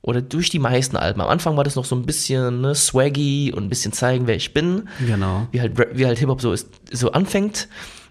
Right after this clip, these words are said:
Speaker 1: Aber dann wird's zu ernsteren Themen. Auch durch, wir haben das schon ein paar Mal sp-, äh, angesprochen, wie sich Hip-Hop gewandelt hat.
Speaker 2: Ja.
Speaker 1: Hip-Hop hat sich in den zweitausendzehnern verwandelt, oder Musik an sich in dieser, in dieser Szene,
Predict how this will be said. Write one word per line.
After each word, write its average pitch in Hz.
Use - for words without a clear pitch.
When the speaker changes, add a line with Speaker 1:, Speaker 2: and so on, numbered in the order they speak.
Speaker 1:
Aber 131
dann 143
wird's 135
zu -
ernsteren 127
Themen. 110
Auch 160
durch, 135
wir 139
haben 170
das 160
schon 139
ein 131
paar 139
Mal 156
sp-, -
äh, 117
angesprochen, 180
wie 135
sich 127
Hip-Hop 160
gewandelt 120
hat. -
Speaker 2:
Ja. 90
Speaker 1:
Hip-Hop 147
hat 147
sich 147
in 131
den 131
zweitausendzehnern 135
verwandelt, 139
oder 110
Musik 123
an 113
sich 123
in 185
dieser, 170
in 151
dieser 151
Szene, 165